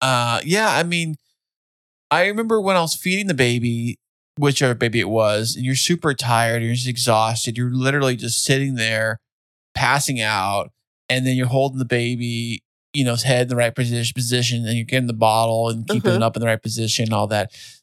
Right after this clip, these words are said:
Speaker 1: There was a funny video I saw of a girl, it was, like, at a restaurant or something like that, and she's, like, feeding her baby she's holding, but, like, putting the bottle in the baby's ear or something like that. <laughs> And not even, <laughs> and the baby's face, his eyes wide open.
Speaker 2: <laughs>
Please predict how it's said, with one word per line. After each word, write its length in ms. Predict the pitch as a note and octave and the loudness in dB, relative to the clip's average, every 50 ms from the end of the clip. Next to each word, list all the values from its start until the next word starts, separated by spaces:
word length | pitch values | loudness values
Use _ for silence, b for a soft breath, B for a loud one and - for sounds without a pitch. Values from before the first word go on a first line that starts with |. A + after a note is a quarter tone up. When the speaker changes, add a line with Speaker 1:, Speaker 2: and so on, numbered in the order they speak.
| B - | B -2
Speaker 1:
There 100 | D3+ F3 | 0 2
was 140 | G#3 A#3 A#3 | 2 2 0
a 60 | G#3+ | -2
funny 480 | - - - E3 F#3+ G#3 A3 A3 F#3 - | -2 0 0 2 2 2 0 -4 -6 -6
video 760 | B2 A#2 A#2 B2+ C3+ C#3 C3+ A#2+ A2+ G#2+ G2+ F#2+ F#2+ F#2+ F#2+ - | -6 -4 0 0 2 2 0 0 0 0 -2 -2 -2 -2 -4 -2
I 140 | - A2 A2 | -2 -2 -2
saw 460 | - - - A#2+ A2+ A2+ A2 G#2 - | -2 0 0 2 2 2 2 2 0
of 120 | A#2 A2+ | -2 -4
a 60 | A#2 | -6
girl, 680 | A#2 - - C3 C3 C3 B2+ A#2 G#2 F#2+ F#2 F2+ F2+ G#2+ _ | -6 -2 0 2 2 2 2 2 2 0 -2 -4 -4 -6 _
it 320 | _ _ _ _ _ - | _ _ _ _ _ 0
was, 40 | B2+ | 2
like, 160 | C#3+ D3 - | 2 2 2
at 60 | C#3 | 2
a 40 | A2+ | 0
restaurant 440 | G2+ A#2+ D#3+ E3+ - - F3+ F3 F3 | 2 0 0 0 0 0 0 0 0
or 40 | F3 | 0
something 220 | E3 - - - - | -2 -2 -4 -4 -6
like 120 | E3 D3+ | -6 -2
that, 260 | - F3 E3+ F3 - - | 0 0 2 2 0 0
and 100 | C3+ C3 | -2 -2
she's, 180 | - C#3 C3+ C#3+ | -2 -2 0 0
like, 160 | C3 B2 A#2+ _ _ _ _ _ _ _ | 0 0 -2 _ _ _ _ _ _ _
feeding 320 | - D3+ D#3 F3 F#3+ F#3+ F3 | -2 0 0 2 0 0 0
her 140 | D3+ C3 A#2 | 0 0 0
baby 420 | A2+ - G#2+ G#2+ A2+ B2+ B2+ C3+ | 0 0 0 2 0 0 0 -2
she's 220 | C3+ D3 C3+ B2 | -2 -2 -2 -2
holding, 380 | - - B2 B2 C#3 C#3+ D#3 D3 | 0 0 2 2 2 0 0 -2
but, 120 | B2+ B2 | -2 0
like, 200 | A#2 A#2 A2+ - | 0 0 -2 -2
putting 180 | - - D3 D#3+ | -2 0 0 2
the 80 | F3 F#3 | 2 0
bottle 380 | - - A2 A2 A#2+ B2+ B2+ | 2 2 2 4 4 4 2
in 60 | B2 | 0
the 60 | A2+ G#2 | -2 -2
baby's 320 | A#2+ A#2 A#2 A#2+ A2 - - | -2 -2 0 -2 -4 -4 -6
ear 400 | G#2+ G#2+ G2+ G2+ B2+ D#3 F3 - B B B B B B B | -8 -6 -4 -2 -2 -2 -2 -4 B B B B B B B
or 80 | - | 0
something 240 | - - - - E3 | 0 0 -2 0 0
like 180 | A3 G3 F3+ - | 0 0 0 0
that. 500 | F4+ D4+ - C#4 D4+ - - - C#4 - | 0 2 2 2 0 0 0 0 0 0
<laughs> 60 | - A3+ | 2 0
And 140 | B3 - | 0 2
not 200 | - - F3 - | 2 2 2 2
even, 260 | G#3+ G#3 - - B3+ - - | 2 0 0 -2 -4 -4 -2
<laughs> 920 | - - - - A3+ - - - A#3 - - _ _ _ - - B3+ - - | -4 -4 -2 -2 -4 -2 0 0 0 -2 -4 _ _ _ -6 -4 -4 -2 -2
and 80 | D4 C#4+ | 0 0
the 40 | B3+ | 2
baby's 340 | B3+ A#3+ G#3+ - - - - | 2 2 2 2 0 -2 0
face, 300 | - C#3 C#3 D#3 D3 - | 2 2 2 2 0 -2
his 100 | C3+ - - | -2 0 2
eyes 280 | A#2+ A#2+ A#2+ B2 B2 | 2 2 2 0 -2
wide 360 | A#2+ A#2+ - - C3+ A#2 A2 A2 | -2 0 2 2 2 2 2 0
open. 440 | - - A4 A4 - G#4 G#4+ G#4+ E4+ | 2 2 2 2 4 2 2 2 0
Speaker 2:
<laughs> 60 | G4 | 0